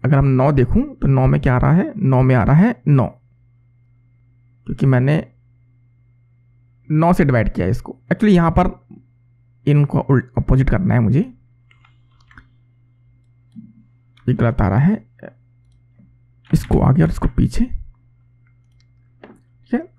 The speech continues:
अब देखिए, अब ये ठीक आ रहा है कि जब मैंने इसको एक से डिवाइड किया, तो ये ज़ीरो आया, रिमाइंड-, ये रिमाइंडर है, राइट? तो दो से डिवाइड किया, तो दो, तो, अ, नौ बार ये कट गया पूरा, और ये बचा ज़ीरो।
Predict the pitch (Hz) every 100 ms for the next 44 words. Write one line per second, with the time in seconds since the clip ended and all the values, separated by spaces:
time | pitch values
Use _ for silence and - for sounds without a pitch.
0 | 147 123 - - - 180 185 196 135 127
1 | 123 208 - _ _ _ _ _ - 151
2 | 135 151 170 156 151 160 - - - 151
3 | - 147 127 127 - 147 202 175 127 135
4 | 147 143 151 247 - _ _ _ _ _
5 | _ _ _ - 151 160 170 160 165 156
6 | 147 131 - 101 190 190 - _ _ 151
7 | 139 151 160 156 151 147 160 151 147 -
8 | 220 - _ _ - - - _ _ _
9 | _ _ _ _ 147 143 139 143 143 131
10 | 135 151 127 - - 139 135 120 - 120
11 | 120 208 -